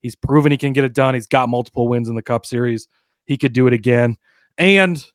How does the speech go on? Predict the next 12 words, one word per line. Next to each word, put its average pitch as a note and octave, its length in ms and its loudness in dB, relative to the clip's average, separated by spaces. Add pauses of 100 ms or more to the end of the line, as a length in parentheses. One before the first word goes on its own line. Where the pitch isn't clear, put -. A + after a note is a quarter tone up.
(480)
my C#3 240 2
sleeper A#2+ 480 -6
pick, - 440 -6 (400)
my, A#2+ 200 -2
my C3+ 260 0
new C#3 240 4
Corey C3+ 300 2
LaJoie B2 400 4
maybe A#2+ 260 2
for B2 160 -6
super A#2 280 -6
speedways, A#2 540 -6